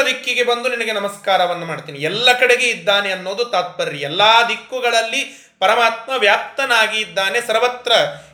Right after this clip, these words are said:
ಇದ್ದಾನೆ. ಮುಂದೆ ಹೇಳುತ್ತಾರೆ ನೋಡಿ, ಸರ್ವತಃ ಏವ, ಪೂರ್ವ ಆಯ್ತು, ಪಶ್ಚಿಮ ಆಯ್ತು, ದಕ್ಷಿಣೋತ್ತರದಲ್ಲಿಯೂ ಕೂಡ ಪರಮಾತ್ಮನ ಸನ್ನಿಧಾನ ಉಂಟು, ಅಲ್ಲಿಯೂ ಕೂಡ ನಮಃ ನಮಸ್ಕಾರ, ನಮಃ ಪುರಸ್ತಾತ್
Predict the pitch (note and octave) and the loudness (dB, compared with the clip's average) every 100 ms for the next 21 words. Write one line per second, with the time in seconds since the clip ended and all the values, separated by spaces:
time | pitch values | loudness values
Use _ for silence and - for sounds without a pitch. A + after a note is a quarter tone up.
0 | - G3 G3 F#3+ D#3 C3 - _ - B3+ | -10 -2 2 2 0 -8 -16 _ -6 -2
1 | C#4 B3 B3 B3 G#3+ G3 E3 C3+ - C#4 | 4 4 4 2 0 0 -6 -6 2 6
2 | D4 C4+ B3 A#3+ G#3+ A3 A3 F#3+ F3 C#3+ | 6 4 2 0 2 2 0 -2 -8 -8
3 | B2+ - _ _ A3 B3+ C4 B3 A#3+ A#3 | -12 -14 _ _ -4 2 4 6 4 2
4 | B3+ B3 A#3 - G#3+ F3+ E3 D#3 F#3 - | -4 -2 -4 -4 -6 -6 -6 -6 -4 -2
5 | C#4 C#4+ C#4+ C4+ C4 C4 C4 C#4+ C#4+ B3+ | 0 0 0 -2 0 -2 -2 -6 -8 -4
6 | A#3+ A#3 G#3+ A3 G#3+ A3+ G#3+ F3 B2+ - | -4 -2 -2 -2 -4 -8 -4 -4 -4 -12
7 | - - G#3 C#4 A3+ G#3+ G#3 G3 F3+ F3 | -14 -2 -2 2 2 2 0 -6 -8 -2
8 | E3+ B3 C#4+ D#4 D4+ B3 A3+ D3+ - - | -2 0 0 0 0 2 4 2 0 -16
9 | - D#3 F#3 A3 F#3+ F#3 D3+ C#3 - - | -14 -6 0 2 2 0 -2 -6 -14 -8
10 | E3 A3 G#3+ - F#3+ F3+ D3+ D3 - - | -4 -2 -4 -4 2 4 4 0 -2 -14
11 | _ - C#3+ F3 G3+ G3+ A#3 B3 A#3+ G#3+ | _ -12 -4 0 2 4 4 4 2 0
12 | C4 - - F#3 C#3 - - | 0 -2 -4 -2 -2 -6 -20